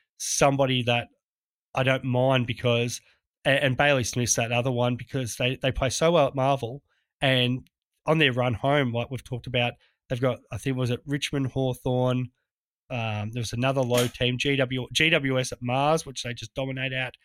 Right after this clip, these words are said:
Um, like, I think four of their five weeks leading in, like, uh, well, Supercoach finals, take out their last round, but the three weeks before that, they have absolute games that they're gonna tell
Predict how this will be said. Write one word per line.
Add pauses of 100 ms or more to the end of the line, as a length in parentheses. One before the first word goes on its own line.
(420)
Um, (180)
like,
I
think
four
of
their
five
weeks
leading
in,
like, (520)
uh,
well,
Supercoach
finals,
take
out
their
last
round,
but
the
three
weeks
before
that, (380)
they
have (140)
absolute
games
that
they're
gonna
tell